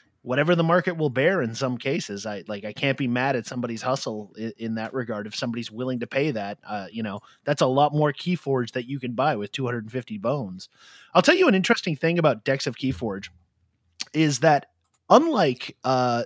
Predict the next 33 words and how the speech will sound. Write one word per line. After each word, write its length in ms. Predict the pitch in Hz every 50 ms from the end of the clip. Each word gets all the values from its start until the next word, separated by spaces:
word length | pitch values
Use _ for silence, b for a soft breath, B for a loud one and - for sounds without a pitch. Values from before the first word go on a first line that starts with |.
| - _ _
A 140 | - 139 151
D 140 | 147 156 156
H 200 | 151 143 - -
D 140 | - 127 131
ratings, 460 | 139 139 147 151 180 254 285 240 B B B B B B B B
it 160 | 208 285 -
actually 460 | 240 - 254 240 - - 214 226 196
pegged 480 | - - - - 175 180 139 120 107 117
my 160 | 131 123 117
top 320 | - - - 160 - -
three 240 | - - - 160 139
decks 420 | 117 135 139 139 - - - -
in 180 | - 120 120 123
S 260 | 113 127 139 - -
A 140 | 143 123 123
S 220 | 127 139 - -
rating 400 | 123 117 110 113 107 117 110 104 - 113
as 440 | 123 127 127 131 123 120 110 - - _ _ _
the 260 | 110 110 107 113 131 123
top 300 | - - 117 107 - -
three 360 | - - 139 139 135 123 117
out 160 | 113 123 120
of 80 | 120 127
my 140 | 135 120
collection 500 | 117 - 135 127 131 131 - - - 113
when 120 | 113 117 117
I 100 | 113 101
added 340 | 101 117 127 131 131 110 107
them 200 | 107 101 104 - b b b b b b b b b
to 180 | - - 147 120
decks 300 | 110 127 123 - - 135
of 80 | 113
Keyforge. 640 | - - 131 - - - 95 85 67 - - - -